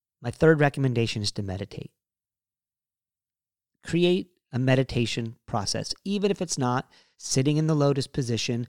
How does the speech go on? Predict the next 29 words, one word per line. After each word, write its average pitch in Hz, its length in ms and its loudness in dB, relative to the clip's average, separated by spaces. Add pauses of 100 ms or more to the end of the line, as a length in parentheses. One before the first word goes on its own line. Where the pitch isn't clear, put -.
(140)
for - 160 -4
a 104 60 -2
period 135 340 0
of 160 120 2
time, 113 400 -2 (400)
breathing 120 340 2
and 110 140 0
watching 104 340 2
your 98 80 -6
breath. 101 400 -10 (960)
All 165 280 2
you 190 160 4
have 160 180 2
to 131 80 0
do 117 140 0
to 110 80 0
meditate 104 540 -2 (800)
is 110 120 -10
to 117 120 -2
be 113 400 -2 (120)
with 107 240 -8
yourself, - 560 -6 (760)
to 123 100 -6
be 110 280 -2
in 139 240 6
your 175 120 6
body, 120 460 2 (720)
to 113 100 0
be 135 440 2